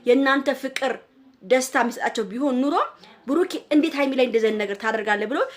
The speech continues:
ለብሩክ ማሳየት ነበረባቸው። ግን ምንድን ነው ሀይሚ በሀይሚ ራስ ተጫወቱባት። ለሀይሚ ነገሯት። እንግዲህ ሀይሚ እንግዲህ አላውቅም ነው ይንገሯት፣ እ፣ ገና ሊነግሯት ይሆን አይታወቅም።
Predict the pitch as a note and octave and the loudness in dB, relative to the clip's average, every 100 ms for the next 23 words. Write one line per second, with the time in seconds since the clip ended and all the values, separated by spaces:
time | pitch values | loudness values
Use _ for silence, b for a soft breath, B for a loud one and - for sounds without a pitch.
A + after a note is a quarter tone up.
0 | B A#3+ C#4 E4+ E4 B3+ B3 B3 A3 A3 | B 2 2 2 -2 0 0 0 -2 -2
1 | F#3+ F3+ F3+ F3 F#3 A3+ A#3+ F4 E4+ D4+ | -4 -4 -4 -6 -6 -4 0 2 2 2
2 | C#4 B3+ C#4+ E4 C#5 B B C4 C#4 C#4+ | 0 0 0 0 -2 B B 0 2 4
3 | D4+ C#4+ A#3+ B3 B3 A3+ G3+ G3+ G#3 F3+ | 4 4 0 -2 -6 -4 -4 -4 -4 -4
4 | F3+ B B - A#3 C4 D4 D4+ E4 C#4+ | -6 B B -2 0 2 4 6 6 4
5 | A3+ A3+ G3 F#3 G3 F#3 F#3+ G3+ A3+ C#4+ | 2 2 2 0 -4 -2 0 0 0 -2
6 | C4+ B3 C#4 A#3+ - G3 G3 G3 G3+ B3 | -2 0 2 2 0 -4 -4 -2 0 2
7 | C4 D4 C4+ - B B B B F#3 A3 | 4 4 0 -6 B B B B -2 2
8 | B3+ C4+ G#3 G#3+ A#3+ C4+ B3+ B3+ B3+ C4+ | 2 0 0 2 2 2 0 0 2 2
9 | C4+ C4+ C4+ C4+ B3+ G3+ A#3 A#3 G3 F#3+ | 2 0 -2 -2 0 -2 -2 -4 -4 -4
10 | - | -6